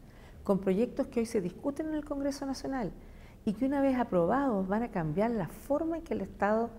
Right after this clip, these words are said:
se relaciona con las regiones. Es el caso de la reforma constitucional sobre elección de intendentes,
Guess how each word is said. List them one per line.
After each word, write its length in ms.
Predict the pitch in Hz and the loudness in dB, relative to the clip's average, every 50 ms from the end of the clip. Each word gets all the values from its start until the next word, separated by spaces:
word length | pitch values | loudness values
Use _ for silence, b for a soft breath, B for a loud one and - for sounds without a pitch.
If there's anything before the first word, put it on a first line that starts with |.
| B B B B B B | B B B B B B
se 160 | - - 202 | 2 4 4
relaciona 460 | 180 175 160 160 - - 175 165 160 | 6 4 2 2 0 -2 0 0 0
con 140 | - 143 - | -2 -2 -2
las 140 | 127 - - | -2 -4 -6
regiones. 580 | - - - - - - - - - - - - B B B B B B B B B B | -10 -10 -8 -10 -10 -10 -12 -16 -18 -20 -20 -20 B B B B B B B B B B
Es 140 | - - - | -4 0 0
el 120 | 160 - | 0 2
caso 260 | - 143 151 - - | 2 0 0 2 0
de 60 | 180 156 | -2 0
la 60 | 147 | 0
reforma 380 | 143 139 - 160 156 147 143 | -2 -2 -2 -2 -2 -2 -2
constitucional 680 | 147 143 131 127 123 127 127 - 139 127 135 143 160 160 | -2 -4 -4 -2 -4 -4 -4 -4 -6 -4 -2 -2 -2 -2
sobre 220 | - - 156 143 | -2 -2 -2 0
elección 360 | 135 135 131 - - 139 131 131 | 0 -2 -2 -4 -4 -4 -4 -4
de 120 | - 135 | -6 -8
intendentes, 840 | 123 - - 131 131 165 226 247 247 214 - - - - - - | -10 -6 -6 -4 -2 0 0 0 0 0 -4 -6 -10 -10 -10 -12